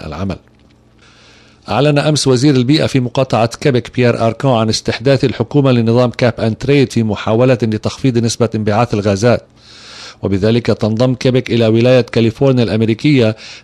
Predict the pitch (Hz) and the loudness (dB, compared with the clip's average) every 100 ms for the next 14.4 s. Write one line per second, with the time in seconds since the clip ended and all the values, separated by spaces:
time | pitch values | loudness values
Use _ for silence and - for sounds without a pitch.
0 | 120 117 156 156 131 - 170 156 131 - | -4 0 0 0 -4 0 2 4 2 0
1 | 143 139 120 - 120 - 143 120 113 123 | -2 0 -2 0 -2 0 0 2 0 -2
2 | - 120 110 110 107 120 - 104 92 101 | -2 -2 0 0 0 0 -2 -2 -2 -2
3 | 92 90 107 - _ _ - - - - | -2 0 -2 -2 _ _ -20 -20 -20 -20
4 | - - 95 - 117 113 110 110 131 120 | -20 -8 -6 0 2 4 2 2 2 2
5 | 120 113 - 110 127 120 117 110 113 127 | 2 0 -2 -2 0 2 0 0 2 2
6 | 117 107 123 107 107 127 113 110 113 - | 2 2 0 0 -2 0 0 0 -2 -2
7 | 135 123 110 - - - - 120 143 156 | 0 2 0 -4 -18 -20 -6 2 2 2
8 | 147 - - - - 156 - 131 117 113 | -2 -2 -4 -6 -4 -4 0 0 2 2
9 | 131 139 117 117 120 131 120 107 - 131 | 0 0 0 2 2 0 0 -4 -2 -4
10 | 127 131 127 - - 120 - 113 131 110 | 0 0 0 -4 -2 -2 0 0 2 0
11 | 82 - - - 113 101 104 127 117 - | -4 -10 -20 -10 -4 -2 0 -2 -2 -2
12 | 117 113 139 127 123 127 - - - - | 0 0 0 0 -2 -2 -4 -4 -2 -2
13 | 127 - 120 - - 120 135 131 123 113 | -2 -2 -4 -4 -4 0 2 2 2 0
14 | 110 143 - 110 | 2 0 2 -2